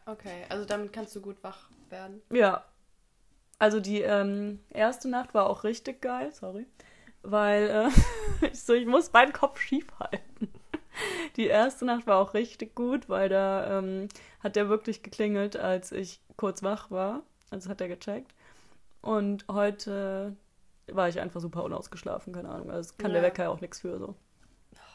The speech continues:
Speaker 1: Mein Gott.
Speaker 2: <laughs> Kannst mich bitte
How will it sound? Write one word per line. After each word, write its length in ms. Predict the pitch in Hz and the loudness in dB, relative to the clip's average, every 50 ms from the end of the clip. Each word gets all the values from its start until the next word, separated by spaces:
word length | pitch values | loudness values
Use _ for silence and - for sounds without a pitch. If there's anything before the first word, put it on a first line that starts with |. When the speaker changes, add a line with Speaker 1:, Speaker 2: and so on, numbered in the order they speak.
| _ _ _ _ _ _ _ _ _ _ _ _ _ | _ _ _ _ _ _ _ _ _ _ _ _ _
Speaker 1:
Mein 200 | - 220 208 190 | -10 -10 -10 -10
Gott. 160 | - - 208 - _ _ - - | -14 -18 -20 -20 _ _ -6 -4
Speaker 2:
<laughs> 120 | - - - - - - - - - - - - - - - - - - - - - - - - - | 0 0 0 -2 -2 -12 -16 -18 -18 -18 -20 -16 -16 -14 -14 -14 -16 -16 -20 -18 -16 -16 -16 -16 -12
Kannst 300 | - - 226 233 226 - | -2 0 0 0 0 -2
mich 140 | 262 240 - | -4 -4 -2
bitte 140 | - 247 - | -4 -6 -6